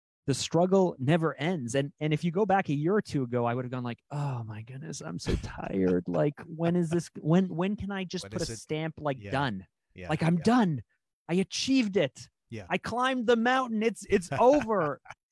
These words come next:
Speaker 1: And, and my
Speaker 2: When
Speaker 1: friends would be like,
Speaker 2: indeed.
Speaker 1: "It's never over." And I'd be like, "I'm
Speaker 2: Yeah,
Speaker 1: so
Speaker 2: yeah.
Speaker 1: tired."
Speaker 2: Yeah.
Speaker 1: But this is why it's so important for you to do the things that light you up, that fire you up.
Speaker 2: Yeah,
Speaker 1: It's
Speaker 2: yeah.
Speaker 1: so important for you to pursue your passions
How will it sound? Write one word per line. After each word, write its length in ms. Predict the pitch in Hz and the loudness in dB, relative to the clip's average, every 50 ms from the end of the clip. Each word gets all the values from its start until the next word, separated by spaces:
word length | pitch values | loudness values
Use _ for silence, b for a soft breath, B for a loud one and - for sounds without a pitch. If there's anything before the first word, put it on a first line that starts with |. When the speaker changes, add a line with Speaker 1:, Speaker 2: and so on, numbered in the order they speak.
| _ _ | _ _
Speaker 1:
And, 280 | 175 180 180 180 165 - _ _ | -4 -2 -2 -2 -4 -6 _ _
and 100 | 170 175 | -2 2
my 100 | 180 180 156 | 2 2 2
Speaker 2:
When 80 | 131 | 2
Speaker 1:
friends 240 | 175 185 190 196 170 | 2 4 4 6 4
would 80 | 190 165 | 4 6
be 100 | 185 185 | 6 6
like, 220 | 180 180 170 165 156 | 6 6 4 4 2
Speaker 2:
indeed. 40 | 160 | 0
Speaker 1:
"It's 100 | - 175 | 0 2
never 360 | 180 214 285 302 302 240 185 | 4 4 4 6 6 4 4
over." 320 | 156 139 131 113 117 113 | 4 2 2 0 -2 -4
And 80 | 117 127 | -4 -4
I'd 60 | 143 147 | -4 -4
be 60 | 160 | -4
like, 140 | 156 156 - | -4 -4 -4
"I'm 60 | - - | -6 -6
Speaker 2:
Yeah, 60 | - | -4
Speaker 1:
so 160 | 104 269 - - | -6 -8 -6 -6
Speaker 2:
yeah. 60 | - | -6
Speaker 1:
tired." 460 | - 233 269 320 320 226 143 117 107 - _ _ _ _ _ _ | -4 -2 -2 0 0 0 -2 -2 -4 -8 _ _ _ _ _ _
Speaker 2:
Yeah. 200 | 90 87 85 85 _ _ _ _ _ _ _ _ _ _ _ _ _ - | -18 -18 -18 -18 _ _ _ _ _ _ _ _ _ _ _ _ _ -4
Speaker 1:
But 140 | 139 - | -2 0
this 180 | 165 165 - - | 0 0 0 0
is 140 | 180 151 147 | -2 -2 -2
why 500 | 139 135 135 143 151 151 147 139 135 - - | -2 0 0 2 0 0 -2 -2 -6 -6 -6
it's 180 | 131 - - - | -8 -8 -8 -10
so 300 | - - 156 147 151 151 | -4 -2 0 0 0 0
important 560 | 160 151 - - - 147 139 - 143 135 - | -2 -2 -4 -2 -2 -2 -2 -2 -6 -12 -14
for 160 | - - 135 | -8 -6 -4
you 180 | 131 135 139 139 - | -2 0 -2 -2 -2
to 100 | - 147 123 - - | -4 -6 -6 -4 0
do 240 | 131 147 160 160 | 2 4 4 4
the 120 | 147 147 139 | 2 0 -4
things 440 | - _ - 139 135 139 135 123 123 | -4 _ -8 -6 -6 -6 -6 -6 -4
that 160 | 120 113 - | -6 -6 -4
light 220 | - 135 135 - - | -4 -6 -6 -4 -4
you 200 | 127 123 120 123 | -4 -2 -2 -2
up, 140 | 120 107 - _ | -2 -4 -4 _
that 100 | 110 - | -10 -10
fire 300 | - _ 123 123 127 127 123 | -10 _ -8 -6 -4 -4 -2
you 180 | 117 120 117 - | -2 -4 -4 -4
up. 220 | 117 117 107 - | -6 -6 -6 -8
Speaker 2:
Yeah, 140 | 92 95 85 - _ _ _ _ _ | -10 -12 -14 -14 _ _ _ _ _
Speaker 1:
It's 180 | - 139 - - | -4 -2 -2 -2
Speaker 2:
yeah. 60 | - | -2
Speaker 1:
so 180 | - 156 156 156 | 0 2 2 2
important 420 | 160 151 156 - 160 151 160 151 | 2 0 0 0 -2 -2 -2 -6
for 80 | - 160 | -4 -4
you 60 | 151 | -4
to 60 | 143 139 | -2 -4
pursue 320 | - 131 - - - 156 | -6 -8 -8 -6 -6 -4
your 160 | 151 135 120 | -4 -4 -4
passions 640 | - - - - 139 135 - - 127 107 104 101 | -4 -6 -6 -6 -10 -10 -8 -8 -6 -6 -8 -10